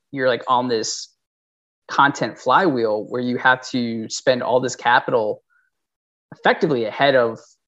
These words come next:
viewership, right, for subscriber acquisition in hopes that viewership comes. Um, and so there's massive,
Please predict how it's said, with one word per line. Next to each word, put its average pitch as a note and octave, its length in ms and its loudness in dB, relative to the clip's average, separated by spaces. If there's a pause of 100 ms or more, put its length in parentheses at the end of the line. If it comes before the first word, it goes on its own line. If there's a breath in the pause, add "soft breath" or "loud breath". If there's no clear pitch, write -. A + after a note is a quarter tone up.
(100)
viewership, C3 600 -4
right, A#2 300 -4 (440)
for B2 120 -2
subscriber B2+ 460 2
acquisition B2 480 -4
in A#2 120 -8
hopes E3 340 4
that - 160 0
viewership A#2+ 420 -8
comes. A#2 460 -4 (680)
Um, A#2+ 300 4
and B2+ 160 -4
so C3 520 0
there's B2+ 240 -4
massive, C3 680 2